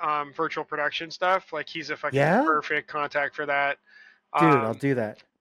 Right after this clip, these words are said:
Speaker 1: 'cause, uh, like, I didn't wanna, I wasn't sure how much I'm supposed to say, so you could tell I kinda was a little cagey about details on that, but, like,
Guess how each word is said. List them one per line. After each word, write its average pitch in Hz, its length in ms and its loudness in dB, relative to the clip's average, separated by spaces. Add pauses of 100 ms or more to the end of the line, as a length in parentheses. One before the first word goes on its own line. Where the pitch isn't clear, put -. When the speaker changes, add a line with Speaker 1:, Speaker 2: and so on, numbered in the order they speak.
(120)
Speaker 1:
'cause, 147 260 -4
uh, 147 320 0
like, 165 160 0
I 185 80 6
didn't 202 220 0
wanna, 175 260 4
I 170 80 4
wasn't 196 220 -2
sure 170 180 0
how 156 80 4
much 160 180 -2
I'm 156 80 -8
supposed 151 220 -12
to 139 80 -14
say, 147 300 0
so 147 120 -8
you 143 60 -8
could 139 140 -10
tell 143 120 -4
I 143 100 -2
kinda 143 260 -4
was 139 140 -8
a - 20 -8
little 147 160 -6
cagey 143 400 -4
about 143 260 -4
details 156 380 -4
on 165 160 -6
that, 170 240 0
but, 147 240 0
like, 143 240 -4